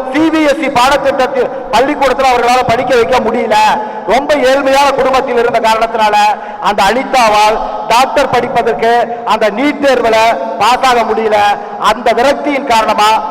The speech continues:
அந்த மாணவி தற்கொலை செய்து கொண்டார். அப்ப, இந்தியாவுல கல்வி முறை என்பது பாகுபாடு நிறைந்ததா இருக்கு.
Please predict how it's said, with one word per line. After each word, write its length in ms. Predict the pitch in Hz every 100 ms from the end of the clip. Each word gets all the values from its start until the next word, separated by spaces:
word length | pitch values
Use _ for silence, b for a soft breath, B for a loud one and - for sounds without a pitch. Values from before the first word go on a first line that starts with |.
| -
அந்த 200 | 208 226
மாணவி 420 | 214 226 240 254
தற்கொலை 360 | - 202 226 220
செய்து 180 | 202 185
கொண்டார். 480 | 175 170 170 143 - - - -
அப்ப, 200 | 180 214
இந்தியாவுல 640 | 214 269 294 294 233 208 202 220 - - -
கல்வி 400 | 220 277 311 320
முறை 240 | 262 262
என்பது 640 | 247 233 226 226 254 240 - -
பாகுபாடு 600 | 214 240 311 311 285 262
நிறைந்ததா 520 | 240 233 233 240 247
இருக்கு. 420 | 226 208 214 214